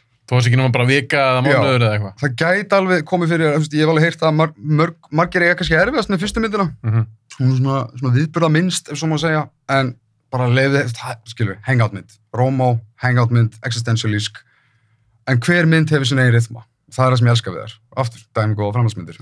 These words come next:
Speaker 2: En
Speaker 1: En er þetta ekki líka bara svolítið svona karakter leikaramynd? Ég fíla alveg
Speaker 2: Jú,
Speaker 1: svoleiðis.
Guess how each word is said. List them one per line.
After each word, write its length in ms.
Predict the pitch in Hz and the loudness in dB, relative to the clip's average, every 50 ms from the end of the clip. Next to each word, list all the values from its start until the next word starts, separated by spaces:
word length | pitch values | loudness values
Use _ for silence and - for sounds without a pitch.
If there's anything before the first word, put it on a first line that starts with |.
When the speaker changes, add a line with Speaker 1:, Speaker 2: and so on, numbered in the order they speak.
| 107 | -10
Speaker 2:
En 160 | 101 98 92 - _ _ _ - | -10 -10 -10 -12 _ _ _ -10
Speaker 1:
En 100 | 151 156 | -6 -2
er 180 | 156 175 180 | 0 0 0
þetta 140 | 214 202 233 226 | 0 0 -2 -2
ekki 80 | 226 | -2
líka 140 | 233 226 214 | -2 -2 -2
bara 140 | 208 196 185 | -2 -2 -2
svolítið 240 | 196 190 175 180 175 | -4 -4 -6 -6 -6
svona 240 | 190 190 185 175 165 160 147 139 131 123 117 107 - - - _ _ _ _ _ _ _ _ _ _ _ - | -4 0 0 2 2 2 2 2 0 0 0 -2 -6 -10 -20 _ _ _ _ _ _ _ _ _ _ _ -6
karakter 840 | - 160 165 175 180 175 170 156 160 - 160 151 147 143 143 131 127 | -4 -2 -2 -2 0 -2 -2 -2 -2 -2 0 0 2 2 0 0 0
leikaramynd? 720 | 127 131 151 151 151 - 120 101 95 98 120 - - - _ _ _ _ _ _ - | 0 0 -2 -2 -2 -4 -8 -8 -8 -12 -16 -18 -20 -20 _ _ _ _ _ _ -6
Ég 200 | 123 127 160 185 185 | -4 -2 -2 -2 -4
fíla 320 | - 180 196 214 202 160 | -6 -8 -6 -4 -4 -2
alveg 160 | 127 117 117 | -2 0 2
Speaker 2:
Jú, 80 | 113 104 | 2 2
Speaker 1:
svoleiðis. 220 | 98 92 - - | 0 -2 -4 -8